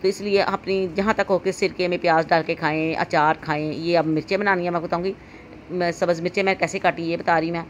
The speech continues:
कैंची के साथ मैंने काटी हैं, ये देखें, तिरछी रख के काटी हैं ऐसे। आपने मिर्च पकड़नी है और तिरछी रख के काट लेनी है,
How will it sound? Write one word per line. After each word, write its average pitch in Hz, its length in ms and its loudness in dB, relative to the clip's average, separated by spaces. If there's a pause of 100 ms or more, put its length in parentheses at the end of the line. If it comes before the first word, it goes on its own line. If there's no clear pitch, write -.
(480)
कैंची 180 300 0
के 208 100 -6
साथ 170 220 2
मैंने 170 180 -2
काटी 170 340 -2
हैं, 269 100 -4 (180)
ये 175 100 -2
देखें, 165 180 -4
तिरछी 202 360 -4
रख 185 140 -2
के 151 100 -10
काटी 143 300 -6
हैं 139 100 -2
ऐसे। - 200 -6 (520)
आपने 170 220 -2
मिर्च 175 160 -4
पकड़नी 196 300 -4
है 202 60 -2
और 196 80 0
तिरछी 196 320 -4
रख 175 120 -2
के 147 100 -10
काट 127 260 -4
लेनी 107 220 -10
है, 80 100 -12